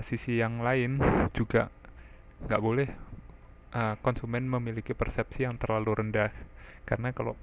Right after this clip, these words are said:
persepsinya terlalu rendah ya dari awal konsumen nggak akan mau pergi ke produsen itu. Ya mending ke tempat lain aja yang lebih menjanjikan, kata lagi.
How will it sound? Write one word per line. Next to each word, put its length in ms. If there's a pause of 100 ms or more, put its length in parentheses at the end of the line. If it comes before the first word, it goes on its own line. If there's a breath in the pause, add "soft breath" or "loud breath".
persepsinya 560
terlalu 400
rendah 200
ya 280 (560 loud breath)
dari 240
awal 480
konsumen 320
nggak 240
akan 120
mau 180 (260)
pergi 320
ke 320
produsen 480
itu. 320 (1300 loud breath)
Ya 160
mending 320
ke 160
tempat 320
lain 160
aja 160
yang 80
lebih 240
menjanjikan, 640 (320)
kata 320
lagi. 240